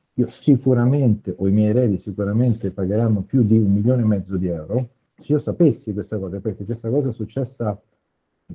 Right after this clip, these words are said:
novantanove volte su cento, allora a questo punto io so che quando compro un leggero devo pagare una situazione più cara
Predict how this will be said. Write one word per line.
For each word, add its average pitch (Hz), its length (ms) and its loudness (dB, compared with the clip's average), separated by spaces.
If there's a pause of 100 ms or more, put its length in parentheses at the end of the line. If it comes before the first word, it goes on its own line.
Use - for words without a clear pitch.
novantanove 120 760 2
volte 117 320 0
su 107 140 -8
cento, 107 760 -6 (1300)
allora 113 360 2
a - 40 0
questo 127 280 -2
punto 113 340 0
io 104 320 2 (320)
so 143 500 0 (400)
che 110 340 -6
quando 113 280 -2
compro 107 280 -2
un 98 140 -4
leggero 135 440 4
devo 101 220 0
pagare 110 320 -2
una 101 140 -8
situazione 113 460 -4
più 117 260 0
cara 104 520 0